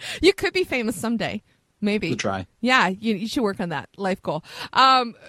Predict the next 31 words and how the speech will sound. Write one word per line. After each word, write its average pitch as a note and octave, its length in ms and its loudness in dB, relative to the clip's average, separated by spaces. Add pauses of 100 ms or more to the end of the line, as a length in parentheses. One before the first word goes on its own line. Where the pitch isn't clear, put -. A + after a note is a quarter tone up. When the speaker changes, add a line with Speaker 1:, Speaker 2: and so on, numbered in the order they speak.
(160)
Speaker 1:
so, D4 260 2
Daniel, D#4 300 2
I B3 60 2
like C#4+ 160 0
to E4+ 80 -4
start - 200 -2
all A#3+ 140 0
my B3 100 -2
interviews G#3 400 -4
with G3+ 80 -12
the G3+ 60 -14
same G#3 220 -6
question. G3+ 400 -6
How'd B3 240 -6
you C#4 80 -4
get B3+ 60 -4
into G#3 160 -2
sports? - 500 -10 (1300)
Speaker 2:
Um, F#3 580 8 (680)
it's F3+ 220 6
through A3 100 12
my E3 100 10
dad, E3 280 8
really. B2 440 2 (160)
Um, C#3 460 2
my E3 380 10
sort C3+ 240 4
of B2+ 40 6
main C#3 320 10
sport C#3 440 6
is G#2+ 280 0